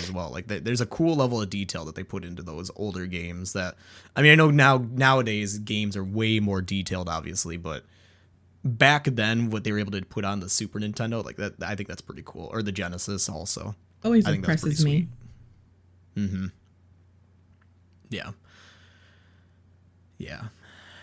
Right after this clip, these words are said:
Speaker 1: Um, there was one thing I was gonna talk about too. When we were, and I just came back to mind about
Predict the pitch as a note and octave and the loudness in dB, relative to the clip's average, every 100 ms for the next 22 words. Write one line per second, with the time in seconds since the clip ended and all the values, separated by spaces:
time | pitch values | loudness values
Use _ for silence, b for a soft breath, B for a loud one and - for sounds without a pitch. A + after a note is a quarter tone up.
0 | B B B - A#2 A2+ A2 A2 G2+ - | B B B -4 -2 0 -2 -2 -6 -8
1 | b b b _ _ _ _ - F#3 F3+ | b b b _ _ _ _ -2 -2 2
2 | E3+ F#3 E3+ A#2+ - A#2+ - A#2 A2+ A2 | 2 4 4 2 0 -2 -2 -2 -2 -4
3 | G2 F#2 - - G#2 F#2+ F#2+ G2+ A#2 G#2+ | -6 -6 -10 -6 -4 -2 -4 -4 -6 -2
4 | B2+ C3 A2+ - G#2+ - B2+ A#2+ A#2+ E3+ | 0 0 0 -4 -6 -2 0 2 4 4
5 | - G#3+ A#2+ A#2 - G2+ F#2+ F#2+ F#2 G2 | 4 2 4 2 0 -4 -4 -4 -6 -10
6 | _ b b b b - A2+ G#2 G2+ G2+ | _ b b b b -6 0 2 2 0